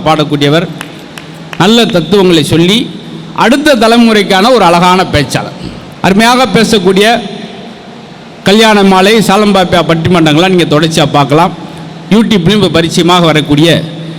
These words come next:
நல்ல ஒரு பேச்சாளர், தேவகோட்டையை சேர்ந்த லட்சுமி நாராயணன் அவர்களுக்கு உற்சாகமான இந்த, இந்த இடமே பாருங்க, எவ்வளவு ஒரு சிரிச்ச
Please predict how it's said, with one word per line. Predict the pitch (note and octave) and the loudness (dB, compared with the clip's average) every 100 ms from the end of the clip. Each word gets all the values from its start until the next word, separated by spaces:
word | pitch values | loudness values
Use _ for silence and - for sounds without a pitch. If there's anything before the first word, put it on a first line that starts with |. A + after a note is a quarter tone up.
| - - - | -14 -12 -2
நல்ல | F#3 G#3 F3 | 2 4 2
ஒரு | D3 D#3+ | 2 0
பேச்சாளர், | E3 D#3+ D#3 F3 G3+ - - - - - - - | 0 0 2 2 -2 -6 -12 -14 -14 -16 -10 -2
தேவகோட்டையை | A3 B3+ A3+ G3 F3 E3 D3 | 2 2 2 2 0 -2 0
சேர்ந்த | E3+ E3 F#3 A3+ - - C#3 F#3+ | 2 2 2 0 -2 -4 0 0
லட்சுமி | G3+ - B3+ G#3 | 2 2 2 2
நாராயணன் | F#3 F3+ E3 D#3+ C3 D#3+ D#3+ | 2 2 2 2 2 0 2
அவர்களுக்கு | D#3 D3 C#3 E3+ | 2 2 2 2
உற்சாகமான | C#3 C#3+ B2 B2 B2+ F2+ - - - - - - - - - - - - - - - - - - - - - - - - - - - - - - - | 2 0 0 0 -4 -6 -12 -14 -14 -14 -14 -14 -12 -12 -12 -12 -14 -14 -16 -14 -16 -14 -14 -14 -16 -14 -14 -14 -14 -12 -12 -6 -4 -4 -4 -6 -2
இந்த, | C#3 C#3 C#3 | 0 2 2
இந்த | D3+ E3 | 2 2
இடமே | G#3+ B3 G3 | 2 0 0
பாருங்க, | D#3 D3 | 0 0
எவ்வளவு | E3 E3 D#3 | 2 2 2
ஒரு | D3 G3+ B3+ - - - | 2 2 0 -6 -12 -2
சிரிச்ச | A3 C4 | 0 0